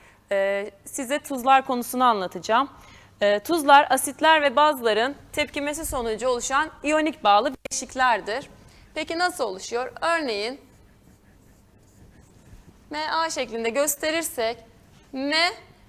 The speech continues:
bazdan gelen kısım, A da asitten gelen kısımdır. Ee, asit ve baz nötrleşme tepkimesine girdiğinde asitten gelen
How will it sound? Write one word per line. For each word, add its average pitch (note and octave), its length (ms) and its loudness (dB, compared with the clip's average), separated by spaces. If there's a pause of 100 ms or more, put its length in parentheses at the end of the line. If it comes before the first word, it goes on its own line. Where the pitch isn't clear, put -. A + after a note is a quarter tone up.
(160)
bazdan A#3+ 680 0
gelen A3 320 -2
kısım, A3 540 -10 (1160)
A C4+ 280 0
da A#3+ 220 -2 (640)
asitten C4+ 600 -6
gelen F3 280 -8
kısımdır. F3 640 -20 (1600)
Ee, F#3+ 320 -4
asit C#4 360 0
ve F4+ 140 0
baz F4 300 2
nötrleşme E4 500 -2
tepkimesine D4 540 -4
girdiğinde B3+ 720 0 (260)
asitten E4+ 560 0
gelen B3 360 2